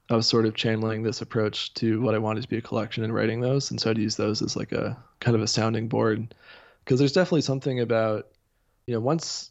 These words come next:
you s-, s-, give something to someone to look at, you start looking at it differently. You know, you, you, as soon as you push send on it, like, if you submit something to a journal or even in an email or a message,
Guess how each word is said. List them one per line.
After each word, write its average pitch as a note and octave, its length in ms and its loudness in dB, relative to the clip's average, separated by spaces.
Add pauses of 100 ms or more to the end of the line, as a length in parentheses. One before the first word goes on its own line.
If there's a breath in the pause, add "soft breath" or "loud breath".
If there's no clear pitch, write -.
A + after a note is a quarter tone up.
(160)
you B2+ 120 -2
s-, - 580 -4
s-, - 360 -6
give C#3+ 260 4
something A#2 440 -8
to - 40 -12
someone A2+ 380 -8
to A2+ 100 -8
look A#2 300 -2
at, A2 280 -2
you B2+ 260 2
start A#2+ 240 0
looking A2+ 240 -4
at G#2 120 -4
it C3 100 -6
differently. A#2 560 -6 (800 soft breath)
You A#2 140 2
know, A#2 80 0
you, A#2 160 -2
you, A#2+ 300 0
as - 100 -2
soon C#3 140 6
as B2 80 4
you B2 60 4
push B2 180 0
send A2 280 0
on A2 200 -2
it, - 140 -6
like, B2+ 180 -8
if B2 60 -4
you B2 40 -4
submit A#2+ 300 -2
something B2 220 -4
to A#2+ 100 -2
a - 20 -4
journal A#2+ 380 2
or A#2 60 4
even A2+ 200 2
in A2 120 -2
an - 120 -2
email A2+ 420 2
or A2+ 100 -2
a A2+ 40 -2
message, A2 520 0